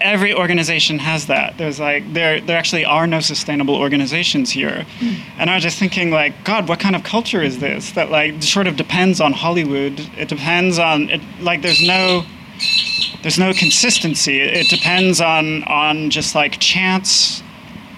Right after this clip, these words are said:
or these, like, one-off situations that you can't, you can't sort of, like, replicate. So, like,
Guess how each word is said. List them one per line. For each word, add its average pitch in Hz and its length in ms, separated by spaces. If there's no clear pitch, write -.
or 190 280
these, 160 220
like, 151 200
one-off 165 320
situations 160 640
that 156 120
you - 100
can't, 156 300
you 151 120
can't 160 380
sort 156 180
of, 147 100
like, 143 200
replicate. 151 680
So, 151 200
like, 143 260